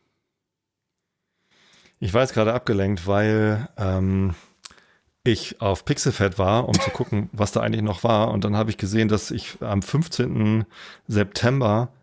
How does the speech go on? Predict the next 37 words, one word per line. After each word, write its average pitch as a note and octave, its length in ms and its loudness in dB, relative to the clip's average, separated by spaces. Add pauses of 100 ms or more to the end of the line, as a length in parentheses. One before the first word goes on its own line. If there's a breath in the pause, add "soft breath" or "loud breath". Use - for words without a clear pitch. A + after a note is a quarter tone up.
(180)
einen G2+ 300 2
Post A#2+ 320 2
gemacht G2 380 0
habe G2+ 120 0
von G#2+ 180 0
meiner G2+ 260 2
Dartscheibe. F#2 680 0
Und F3 180 -2
das F2 80 -6
fand G#2+ 200 -6
ich - 60 -12
jetzt - 140 -8
so G#2 60 -2
lustig, A2 260 -2
dass G#2 120 -4
ich G#2+ 80 -4
da F#2+ 60 -4
drauf G#2+ 220 -2
geklickt - 320 -8
habe. A#2+ 120 -2
Und G#2 60 -2
dann F#2+ 160 2
war G#2 100 4
da G#2 60 2
ein G2+ 100 2
Kommentar, G2+ 480 0
den G2 140 2
ich F2 80 4
noch F2+ 80 2
nicht F2 180 -2
gesehen F2 260 -2
habe. E2+ 140 -2 (540 loud breath)
Also, F#2 440 2 (1500 loud breath)
wenn A2+ 120 2
man B2 160 4
nicht B2 180 2
regelmäßig B2+ 720 2